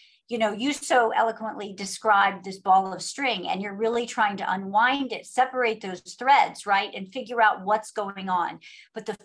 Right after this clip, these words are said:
first thing we all need to do, and this is, I think, the takeaway, is de-escalate ourselves. As long as we are still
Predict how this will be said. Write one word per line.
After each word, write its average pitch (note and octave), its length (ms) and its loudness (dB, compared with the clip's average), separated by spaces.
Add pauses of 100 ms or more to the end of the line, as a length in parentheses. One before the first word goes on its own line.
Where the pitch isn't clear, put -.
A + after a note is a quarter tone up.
first E4 280 2
thing C#4+ 180 -2
we C4 140 2
all A#3+ 160 8
need A#3 260 -6
to A#3 80 -6
do, G3+ 260 -2
and F#3 120 -6
this A3 180 -4
is, G#3+ 120 -4
I G#3 100 2
think, G3 240 -12
the - 80 -10
takeaway, G3 580 -2
is - 140 -16
de-escalate G#3+ 680 0
ourselves. E3+ 640 -4 (320)
As F#3+ 120 -12
long C#4 320 4
as - 160 -4
we B3+ 220 -4
are B3+ 120 2
still - 320 -6